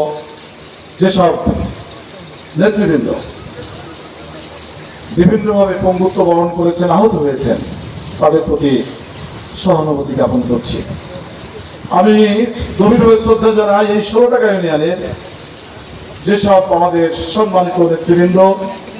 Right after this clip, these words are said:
ইতিমধ্যেই এই পৃথিবী থেকে, পৃথিবী থেকে সারা জীবনের জন্য বিদায় নিয়েছেন, তাদের প্রতি সম্মান জানাই এবং রুহের মাগফিরাত কামনা করি। মহান আল্লাহ তাআলা যেন ওনাদেরকে বেহেশতের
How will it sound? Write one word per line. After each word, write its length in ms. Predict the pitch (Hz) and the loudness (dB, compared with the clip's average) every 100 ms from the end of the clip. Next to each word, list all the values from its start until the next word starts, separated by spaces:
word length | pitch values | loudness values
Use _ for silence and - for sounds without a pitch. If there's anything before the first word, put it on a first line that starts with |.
| - 202 - | -16 -16 -2
ইতিমধ্যেই 680 | 220 233 233 220 - 202 196 196 196 - - - - - - 185 | 2 4 6 4 4 4 4 2 -6 -10 -16 -18 -18 -16 2 4
এই 80 | 180 | 4
পৃথিবী 320 | - 208 202 196 | 2 4 4 4
থেকে, 180 | 190 190 185 190 - | 2 4 2 2 -2
পৃথিবী 320 | - 202 180 190 | 2 6 6 6
থেকে 180 | 180 180 | 4 4
সারা 240 | - 175 175 175 | 2 4 4 6
জীবনের 320 | 208 220 214 | 6 6 4
জন্য 140 | 175 165 156 | 2 0 0
বিদায় 240 | 165 165 170 | 2 2 0
নিয়েছেন, 360 | 170 175 190 226 208 - - - - - - - - | -4 2 2 2 -4 -8 -16 -12 -14 -14 -16 -14 0
তাদের 300 | 156 160 147 151 - - - - - | 2 2 0 0 -8 -6 -4 -4 -4
প্রতি 200 | 147 147 - | -2 -2 2
সম্মান 300 | 165 165 175 170 | 2 4 2 0
জানাই 220 | 175 175 151 | -2 -2 -2
এবং 120 | 151 147 | 0 2
রুহের 240 | 196 180 | 2 2
মাগফিরাত 380 | 151 151 - 143 165 | 0 -4 0 0 0
কামনা 260 | 143 151 156 | 0 2 2
করি। 180 | 180 190 196 - - - - - - - - 151 | 0 0 -2 -6 -8 -10 -10 -16 -18 -18 -4 0
মহান 280 | 160 156 151 | 2 0 0
আল্লাহ 200 | 147 143 139 | 0 0 2
তাআলা 240 | 143 143 147 | 4 4 2
যেন 120 | 139 131 | 0 -4
ওনাদেরকে 360 | 127 123 120 131 127 | -4 -2 -2 -2 2
বেহেশতের 380 | 147 - 143 | 0 0 -2